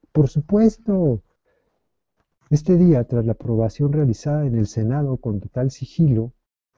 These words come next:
malditos cobardes, aprovechando que la atención mediática se centra en la discusión de la reforma política, nuevamente nos volvieron a chamaquear,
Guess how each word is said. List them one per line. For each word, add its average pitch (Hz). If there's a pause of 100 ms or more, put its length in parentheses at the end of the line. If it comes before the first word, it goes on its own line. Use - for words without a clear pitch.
(260)
malditos 117
cobardes, 104
aprovechando 139
que 135
la 110
atención 113
mediática 139
se -
centra 147
en 110
la 98
discusión 110
de 139
la 131
reforma 120
política, 151 (560)
nuevamente 135
nos 120
volvieron 107
a 117
chamaquear, 117